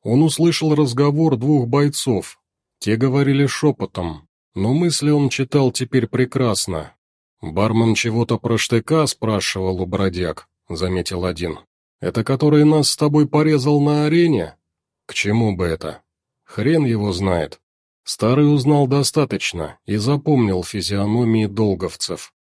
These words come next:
Теперь предстояло показать их напарнице и подловить, когда они пойдут дозором. После дежурства на посту у них день отдыха, а потом в дозор.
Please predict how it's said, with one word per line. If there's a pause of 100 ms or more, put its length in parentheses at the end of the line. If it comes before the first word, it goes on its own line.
(120)
Теперь
предстояло
показать
их
напарнице (180)
и
подловить,
когда
они
пойдут
дозором. (480)
После
дежурства
на
посту
у
них
день
отдыха, (140)
а
потом
в
дозор.